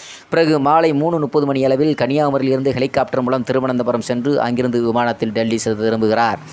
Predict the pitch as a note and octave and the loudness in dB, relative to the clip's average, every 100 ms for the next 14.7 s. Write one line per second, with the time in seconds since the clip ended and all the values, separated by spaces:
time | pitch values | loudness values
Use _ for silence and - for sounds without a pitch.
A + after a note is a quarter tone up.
0 | - - - - - D#3 E3 E3 D#3 E3+ | -18 -18 -20 -20 -6 -2 2 2 2 2
1 | G3 F3 E3+ D#3 D#3+ D#3 D3 C#3+ C3+ C3 | 2 2 2 2 4 2 2 2 2 0
2 | D3+ D3 C#3+ C3+ C3+ C3+ B2+ B2+ C#3 C3 | 2 2 2 2 2 2 2 2 2 0
3 | A#2 C#3 C3+ C3+ C3+ B2 B2 B2 C3 A#2+ | 0 0 2 2 0 0 0 0 0 -2
4 | A#2+ A#2+ D3 - C3 B2+ B2+ - B2 A#2+ | -2 2 0 2 0 0 -2 -4 -2 0
5 | A#2+ A#2+ C3 C3 A#2 A#2 A#2 A2+ A#2+ B2+ | 0 0 0 2 0 0 0 -2 0 2
6 | C#3+ - B2+ B2 A#2 B2 C#3+ B2+ A#2+ A#2+ | 0 0 -2 0 0 0 0 0 -2 -2
7 | C3+ C3 B2 A#2 C3+ B2+ B2 A#2+ A#2 A#2 | 0 0 0 0 0 0 0 0 0 0
8 | A#2 A2+ G#2 B2 C#3 C3 B2 A#2+ A#2+ - | 0 0 0 2 2 2 0 0 -2 -6
9 | - - - - - B2 D#3 D#3+ D#3 D3 | -18 -20 -20 -20 -2 2 4 2 2 0
10 | - C3 C3 B2+ B2+ B2+ D3 D3 C3 C3 | 0 2 2 2 0 0 0 0 0 0
11 | B2 B2 A#2+ A#2 A#2 B2 C#3 - B2 C3+ | 2 2 2 2 2 0 -2 0 2 4
12 | C#3+ C3 B2+ B2+ B2+ A2+ A#2 A#2 A#2 A2 | 4 2 2 2 0 0 0 0 -2 -2
13 | A#2+ B2 C#3+ - B2+ B2+ B2 C3+ C#3 B2+ | 0 2 2 0 0 0 0 0 0 0
14 | A#2 B2 A#2 A#2+ C3 C3 B2 | 0 0 0 0 0 -2 -2